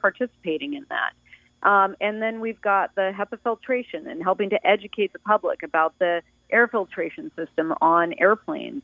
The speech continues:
that are going to, um, make this a much more safe space to be in than even an office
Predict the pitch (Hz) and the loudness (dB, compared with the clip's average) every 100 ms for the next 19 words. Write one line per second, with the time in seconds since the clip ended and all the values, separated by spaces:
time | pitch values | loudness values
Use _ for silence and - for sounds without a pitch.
0 | - 160 156 151 175 170 165 175 165 165 | -4 0 0 -2 -2 -2 -2 -2 -2 -4
1 | - - - 175 175 180 - 185 175 175 | -10 -8 2 2 4 0 0 -4 0 -2
2 | - 170 160 - 175 175 - - 170 165 | -2 -2 -4 0 0 0 -2 2 2 2
3 | - - 165 165 165 165 156 165 170 170 | -6 -6 -4 -2 -2 -2 -2 0 2 6
4 | 170 180 165 | 6 6 2